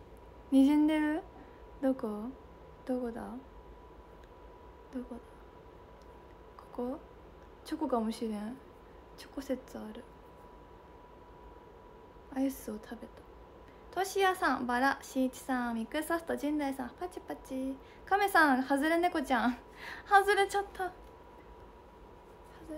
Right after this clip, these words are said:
てしまった。バーン。このパフェをさ、え、このパフェのポッキー欲しいんですか？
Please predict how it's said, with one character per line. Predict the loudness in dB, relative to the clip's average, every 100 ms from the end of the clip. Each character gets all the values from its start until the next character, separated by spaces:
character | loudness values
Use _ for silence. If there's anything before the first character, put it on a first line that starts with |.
| -12
て | -16
し | -14
ま | -14
っ | -14 -16 -16 -16 -20 -20 -20 -20 -20 -20 -20 -20 -20 -20 -20 -20 -20 -20 -20 -20 -20 -20 -20 -18 -18 -18 -20 -20 -20 -20 -20 -20 -20 -20 -20 -20 -20 -20 -20 -20 -18 -12 -6
た。 |
バ | -4
ー |
ン。 | -2 -2 -2 -4 -4 -6 -10 -16 -18 -18 0
こ | 2
の | 6
パ | 6
フ | 8
ェ | 8
を | 8
さ、 | 6 2 2 0 -2 -2
え、 | 0
こ | 2
の | 2
パ | 4
フ |
ェ | 2
の |
ポ | 2
ッ | 0
キ | 0
ー |
欲 | 0
し |
い | 0
ん | -2
で |
す | -4
か？ | -6 -6